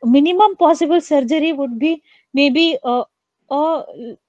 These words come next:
uh, say, a sinus examination and, uh, debridement of the mucosal tissue. But sadly, we are not seeing patients in that early stage.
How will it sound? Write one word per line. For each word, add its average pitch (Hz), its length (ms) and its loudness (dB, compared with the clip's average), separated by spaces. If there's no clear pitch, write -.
uh, 240 400 -4
say, 269 300 0
a 254 120 0
sinus 247 440 -2
examination 254 800 -2
and, 233 400 -4
uh, 208 100 -4
debridement 240 640 -2
of 240 120 -4
the 233 100 -2
mucosal 214 580 -6
tissue. 208 320 -14
But 254 140 -2
sadly, 277 360 2
we 330 140 0
are 311 60 0
not 294 240 -2
seeing 311 320 -4
patients 269 440 -2
in 269 140 -4
that 240 240 -2
early 247 300 -4
stage. 208 400 -8